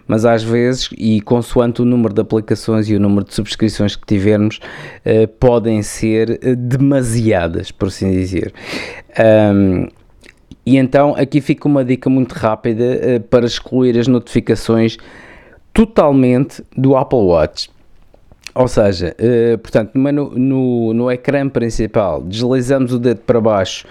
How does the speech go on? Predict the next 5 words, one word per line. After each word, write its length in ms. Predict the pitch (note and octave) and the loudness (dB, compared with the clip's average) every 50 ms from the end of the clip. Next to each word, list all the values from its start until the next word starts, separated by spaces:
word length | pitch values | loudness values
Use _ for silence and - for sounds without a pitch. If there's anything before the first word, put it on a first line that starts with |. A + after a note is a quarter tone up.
| - - - - - - _ | -20 -20 -20 -20 -20 -16 _
que 80 | - C#3 | 0 0
nos 140 | C#3 C3+ | 2 2
vai 240 | B2 A#2+ C3+ B2 A#2+ | 2 2 2 0 0
revelar, 720 | A#2 A2 G2+ A2+ A#2+ B2+ B2 B2 A#2 G#2+ G2 F#2+ - - - - - - - - - - - - | -2 -4 -4 -2 0 2 2 2 2 2 0 0 -2 -4 -10 -16 -20 -20 -20 -20 -20 -18 -8 -2
ehm, 1000 | - G2+ G2+ G2 F#2+ F#2 F2+ F2 E2+ - - - G1+ G1+ G1+ - F2 D#2+ D2 - | 0 2 2 4 2 2 0 0 -2 -4 -6 -8 -8 -8 -6 -6 -6 -8 -8 -10